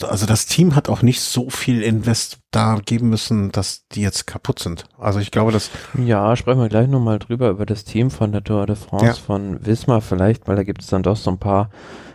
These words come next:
Speaker 2: Sorgenfalten, die sie jetzt da haben. Ähm, aber nichtsdestotrotz ist es immer noch eine, eine super starke Mannschaft.
Speaker 1: Ja.
Speaker 2: Und man muss ja auch sagen, also es hatten wir in den letzten Jahren echt wenig, dass wir uns mal auf die,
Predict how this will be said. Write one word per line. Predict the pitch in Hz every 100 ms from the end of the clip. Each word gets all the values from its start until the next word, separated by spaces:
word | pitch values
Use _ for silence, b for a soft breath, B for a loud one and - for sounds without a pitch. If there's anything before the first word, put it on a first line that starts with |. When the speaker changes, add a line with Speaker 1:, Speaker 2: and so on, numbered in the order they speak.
| B
Speaker 2:
Sorgenfalten, | - - - 104 117 107 101 104
die | 107
sie | - 101
jetzt | 98 101 -
da | 90 95
haben. | 101 95 104 110 110 110 -
Ähm, | 95 95 95 98 92
aber | 95 95 95 98 92 95 92 95 90 - -
nichtsdestotrotz | 85 92 113 - 95 - 101 101
ist | 95
es | 95
immer | 92
noch | 95 101
eine, | 95 95 95 - b b b b
eine | 110
super | 117 117 110
starke | - 98 101
Mannschaft. | 90 95 - 80 - - - _ -
Speaker 1:
Ja. | 113
Speaker 2:
Und | 175 - _
man | 127
muss | 120 143
ja | 95
auch | 107
sagen, | 95 113 156
also | 113 110
es | 110
hatten | 120 123
wir |
in | 104
den | 104
letzten | - -
Jahren | - 98 123 - _ _ -
echt | 110 - -
wenig, | 87 117 175 -
dass | 107 -
wir | 107 110
uns | 104 104
mal | 101 98
auf | 98 -
die, | - 98 95